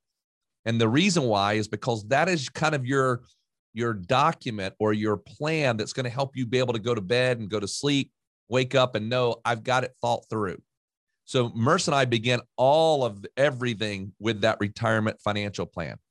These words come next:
It's gonna look at a lot of different things. It's gonna look at your income. It's gonna look at how to have an investment strategy that can, that can help you be able to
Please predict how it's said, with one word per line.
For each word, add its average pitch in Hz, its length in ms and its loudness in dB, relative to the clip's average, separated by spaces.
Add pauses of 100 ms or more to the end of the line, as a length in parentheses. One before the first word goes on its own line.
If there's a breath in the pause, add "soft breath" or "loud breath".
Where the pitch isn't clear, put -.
(1040 loud breath)
It's 165 180 0
gonna 190 180 4
look 165 280 2
at 156 60 4
a 147 60 4
lot 135 220 6
of 127 60 -4
different 127 300 -2
things. 147 300 0
It's 131 140 0
gonna 143 220 2
look 131 340 2
at 156 160 0
your 104 240 -2
income. 87 600 -6 (240 soft breath)
It's 139 180 0
gonna 170 200 2
look 156 360 0
at 143 220 4
how 123 200 2
to 120 60 2
have 113 240 -2
an 110 80 -2
investment 107 540 -4
strategy 104 480 -2
that 95 180 -6
can, 95 240 -4 (100)
that 101 180 -2
can 98 300 -4
help 127 300 -2
you 113 100 2
be 104 100 2
able 101 200 2
to 92 300 -2